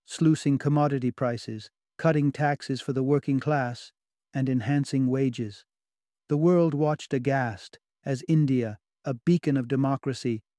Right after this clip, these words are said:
lurched toward despotism. Global leaders, including Missus Gandhi's erstwhile comrade, Willy Brandt, voiced their consternation over the human rights clampdown.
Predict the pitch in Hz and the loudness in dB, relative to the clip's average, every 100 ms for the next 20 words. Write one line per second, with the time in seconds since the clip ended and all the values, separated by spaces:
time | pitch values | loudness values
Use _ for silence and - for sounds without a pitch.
0 | _ 139 147 147 - - - 135 120 135 | _ 2 6 4 2 -10 -2 -2 0 0
1 | 131 - 117 117 113 110 104 _ _ _ | -2 -8 -6 -6 -4 -8 -10 _ _ _
2 | _ _ _ _ 147 160 147 143 147 151 | _ _ _ _ 4 4 4 4 4 4
3 | 131 123 - _ _ _ 147 135 170 165 | 2 -2 -10 _ _ _ 0 2 4 4
4 | 143 135 147 - 143 123 139 147 147 139 | 4 4 4 2 -2 2 2 4 4 2
5 | 131 - - 151 143 135 135 131 127 - | -2 -4 0 0 0 -2 -2 0 -2 -2
6 | 147 139 131 123 117 - _ _ _ 147 | 0 2 2 0 -4 -10 _ _ _ 2
7 | 143 131 127 139 123 113 - _ _ _ | 4 2 2 0 0 -4 -10 _ _ _
8 | _ - 143 151 139 - 139 147 143 - | _ 0 4 4 2 -2 0 2 0 0
9 | 135 135 131 - 139 127 127 117 151 139 | 0 2 0 0 -2 0 -2 2 2 4
10 | 127 135 135 - - 139 127 117 123 117 | 2 2 -2 -6 -6 -2 -2 -2 -6 -4
11 | 113 | -8